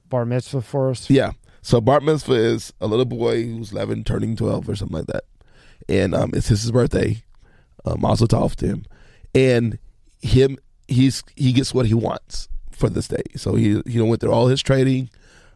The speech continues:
Speaker 2: he, his courses, and now it's time for the, his party, for him to become a man. So he'll have this huge party, whether he wants a celebrity to come and perform at it or not. Last one we did, we, I think Rick Ross came to it and he performed.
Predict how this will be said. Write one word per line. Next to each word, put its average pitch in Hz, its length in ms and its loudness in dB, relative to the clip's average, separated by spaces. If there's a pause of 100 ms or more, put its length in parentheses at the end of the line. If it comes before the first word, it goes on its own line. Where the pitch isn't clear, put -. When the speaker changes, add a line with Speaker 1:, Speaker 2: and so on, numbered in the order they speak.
(120)
Speaker 2:
he, - 340 -6
his 120 180 0
courses, 120 680 2 (260)
and 110 100 0
now 113 140 2
it's 117 100 -2
time 110 200 2
for 104 180 -2
the, 104 120 0
his - 180 -2
party, 123 460 2 (680)
for - 140 2
him 110 140 4
to 120 60 2
become 120 220 2
a 120 60 2
man. 143 300 0 (520)
So 120 500 0 (800)
he'll 127 220 6
have 123 240 4
this 135 220 0 (120)
huge 202 540 4
party, 147 360 4
whether 131 280 4
he 135 60 4
wants 135 340 0
a 104 80 0
celebrity 139 460 2
to 147 100 2
come 139 180 4
and 127 80 0
perform 131 360 0
at 107 120 0
it 117 80 4
or 113 100 2
not. 104 260 0 (480)
Last 110 340 2
one 123 200 4
we 131 80 4
did, 123 220 4
we, 85 200 0 (100)
I - 100 0
think - 280 -6
Rick 123 220 2
Ross 117 260 2
came - 280 0
to 107 180 2
it - 100 -2
and - 140 -6
he 113 80 0
performed. 101 420 -2